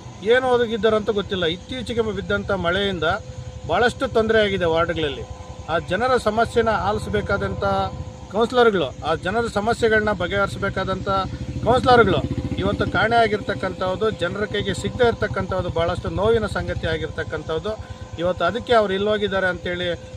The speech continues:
ಕೆಲವು ಮತದಾರರು ಫೋನ್ ಮಾಡಿದರೆ ಫೋನ್ ಸ್ವಿಚ್ ಆಫ್ ಆಗಿದೆ ಅಂತ ಹೇಳ್ಬಿಟ್ಟು ಹೇಳ್ತಾ ಇರ್ತಕ್ಕಂಥದ್ದು ನೋಡಿದ್ರೆ, ಇವರು ಈ ಪುರುಷಾಂತಕ್ಕೆ ಏನಾದರೂ ಕೌನ್ಸಿಲರ್‌ಗಳಾಗಬೇಕಾಗಿತ್ತಾ? ಜನರ ಕಷ್ಟನ ಅರಿದೆ, ಜನರ ಕಷ್ಟಕ್ಕೆ ಸ್ಪಂದಿಸ್ತಾ ಇರ್ತಕ್ಕಂಥ ಕೌನ್ಸಿಲರ್‌ಗಳು ಯಾಕೆ ಬೇಕಾಗಿತ್ತು?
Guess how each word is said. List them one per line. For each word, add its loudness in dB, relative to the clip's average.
ಕೆಲವು 2
ಮತದಾರರು 6
ಫೋನ್ 0
ಮಾಡಿದರೆ 0
ಫೋನ್ -4
ಸ್ವಿಚ್ -10
ಆಫ್ 6
ಆಗಿದೆ -2
ಅಂತ -4
ಹೇಳ್ಬಿಟ್ಟು -6
ಹೇಳ್ತಾ -4
ಇರ್ತಕ್ಕಂಥದ್ದು -6
ನೋಡಿದ್ರೆ, -6
ಇವರು 4
ಈ -2
ಪುರುಷಾಂತಕ್ಕೆ 0
ಏನಾದರೂ -2
ಕೌನ್ಸಿಲರ್‌ಗಳಾಗಬೇಕಾಗಿತ್ತಾ? -4
ಜನರ 2
ಕಷ್ಟನ 2
ಅರಿದೆ, 4
ಜನರ 2
ಕಷ್ಟಕ್ಕೆ 0
ಸ್ಪಂದಿಸ್ತಾ 0
ಇರ್ತಕ್ಕಂಥ 2
ಕೌನ್ಸಿಲರ್‌ಗಳು 0
ಯಾಕೆ 0
ಬೇಕಾಗಿತ್ತು? -4